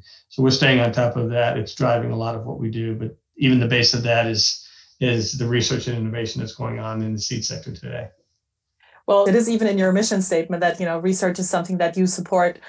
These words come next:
Speaker 2: as part of your mission, as part of the work you do. And, uh, that was also what you just, you just showed. Um,
Speaker 1: Right.
Speaker 2: how, like, how do you support research, uh, especially with regards to, um, those two major factors you just mentioned? So, um, the, the tech-,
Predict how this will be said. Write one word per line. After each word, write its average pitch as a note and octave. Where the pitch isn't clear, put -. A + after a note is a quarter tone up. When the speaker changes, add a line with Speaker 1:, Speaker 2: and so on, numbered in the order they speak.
Speaker 2:
as F#3
part F3+
of E3+
your E3+
mission, F3
as D#3+
part F3
of E3+
the E3+
work E3+
you F3+
do. G3
And, E3+
uh, E3+
that E3+
was F3
also E3
what E3+
you F3
just, -
you F#3+
just F3
showed. F3
Um, E3+
Speaker 1:
Right. -
Speaker 2:
how, G3+
like, F#3
how G3+
do A3+
you A3
support F#3
research, F3+
uh, F#3
especially A#3
with G3+
regards F3+
to, E3+
um, E3+
those F#3
two F#3+
major F3+
factors E3+
you E3+
just E3+
mentioned? D#3+
So, -
um, -
the, F3
the F3+
tech-, F3+